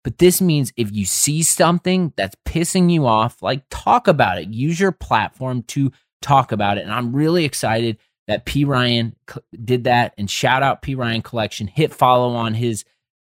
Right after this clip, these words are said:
page. Go check out his videos. Full of passion, an awesome collector, someone that I'm learning from and I think a lot of people can learn from too. And a nugget, thanks for the feedback on the Josh, uh,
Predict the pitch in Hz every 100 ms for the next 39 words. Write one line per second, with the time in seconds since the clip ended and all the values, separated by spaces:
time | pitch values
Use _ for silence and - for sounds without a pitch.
0 | - 131 123 110 110 107 - 120 123 113
1 | 104 95 104 101 98 - - 135 131 -
2 | 104 98 - 107 92 95 - 123 123 -
3 | 120 110 110 95 90 - 90 87 113 113
4 | 107 95 - _ - 139 151 139 131 127
5 | 120 - 127 123 104 101 117 101 98 98
6 | 101 95 - 98 95 - 95 95 92 -
7 | 95 87 120 104 - - - - _ 139
8 | 147 135 147 160 185 180 _ _ _ _
9 | _ _ - - 147 - 139 120 123 120
10 | 110 110 110 110 104 98 90 104 104 104
11 | - - _ _ _ - 104